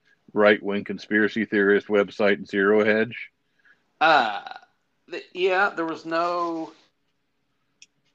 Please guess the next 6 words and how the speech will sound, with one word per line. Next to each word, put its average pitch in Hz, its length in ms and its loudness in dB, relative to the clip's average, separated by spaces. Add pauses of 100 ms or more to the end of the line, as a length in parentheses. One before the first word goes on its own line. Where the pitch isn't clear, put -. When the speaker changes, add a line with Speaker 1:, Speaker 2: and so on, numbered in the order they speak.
Speaker 2:
uh, 107 260 -12
skywriting 139 920 -8
penis 147 340 -18
story. 147 500 -10 (680)
Speaker 1:
Yeah. 104 320 2 (140)
Speaker 2:
There, 143 140 -12